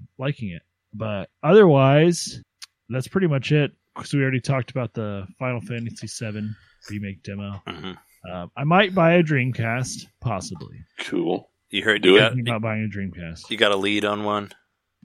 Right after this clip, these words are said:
Speaker 1: I have a lead on one. It has a, uh, as, as usual, it's through a coworker. I
Speaker 2: Hmm.
Speaker 1: found a lot of game systems through coworkers.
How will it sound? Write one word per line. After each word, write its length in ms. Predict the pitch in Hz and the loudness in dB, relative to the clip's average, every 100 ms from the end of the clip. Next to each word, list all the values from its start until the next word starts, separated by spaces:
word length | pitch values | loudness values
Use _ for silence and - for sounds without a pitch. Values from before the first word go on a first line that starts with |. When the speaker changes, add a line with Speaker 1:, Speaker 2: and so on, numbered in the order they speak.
| - | 0
Speaker 1:
I 80 | 151 | 4
have 120 | 156 | 8
a 40 | |
lead 240 | 156 160 170 | 10 10 10
on 220 | 156 156 | 8 6
one. 280 | 147 147 151 | 4 2 -2
It 220 | 123 127 | -4 -2
has 380 | 120 135 139 131 | 0 0 -2 -2
a, 240 | 127 120 | -4 -2
uh, 380 | 110 98 87 85 - _ - | -4 -4 -6 -8 -12 _ -2
as, 160 | 143 143 | 4 6
as 260 | 151 160 151 | 10 10 12
usual, 280 | 165 156 | 10 10
it's 120 | 135 - | 6 4
through 120 | 135 | 2
a 40 | |
coworker. 560 | - 127 117 107 117 107 - - - | 4 4 4 2 -2 -4 -6 -12 -8
I 80 | 107 | -4
Speaker 2:
Hmm. 60 | |
Speaker 1:
found 180 | 127 104 | -2 -2
a 40 | |
lot 140 | 107 104 | -2 -4
of 60 | 101 _ _ _ _ - - | -6 _ _ _ _ -20 -4
game 200 | 127 110 | -2 -2
systems 380 | 117 113 107 - | -4 -8 -8 -10
through 120 | 104 | -12
coworkers. 600 | 110 101 98 98 90 - | -10 -10 -10 -12 -12 -14